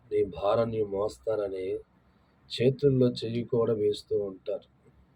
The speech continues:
కొంతకాలం గడిచిన తర్వాత వారు మనల్ని మొయ్యలేని పరిస్థితులు భావించి మనల్ని విడిచిపెట్టి దూరంగా వెళ్ళిపోతూ ఉంటారు. కానీ బైబిల్ గ్రంథంలో దైవజనమ ఒక వాగ్దానంతో దేవుడు మనతో మాట్లాడుతున్నాడు.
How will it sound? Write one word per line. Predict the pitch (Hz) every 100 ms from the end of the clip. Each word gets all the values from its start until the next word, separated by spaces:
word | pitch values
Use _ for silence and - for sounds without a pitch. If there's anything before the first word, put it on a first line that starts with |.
| _ _ _ _ _ _ _
కొంతకాలం | 147 156 175 175 156 151 151
గడిచిన | 139 127 - 131
తర్వాత | 123 120 113 110 104 113
వారు | 110 104 104
మనల్ని | 104 101 98 98 92 98 - - - _ _ -
మొయ్యలేని | 101 120 131 139 147
పరిస్థితులు | 131 120 - 120 113 113
భావించి | 95 92 98 101 - 120 143 _ - _ - - _ _ - _ -
మనల్ని | 120 135
విడిచిపెట్టి | 131 143 - - - 147 123 143
దూరంగా | 120 120 135 143 135
వెళ్ళిపోతూ | 120 113 120 123 110 -
ఉంటారు. | 110 98 92 104 85 - - - _ - - _ _ - -
కానీ | 143
బైబిల్ | 170 123 117 156 170
గ్రంథంలో | 165 156 151 151 139
దైవజనమ | 131 120 123 127 123 123 120
ఒక | 113 101
వాగ్దానంతో | 95 85 92 107 101 123 127 123 113
దేవుడు | 120 107 104 110
మనతో | 107 101 98 104
మాట్లాడుతున్నాడు. | 92 - - 98 - 101 101 - -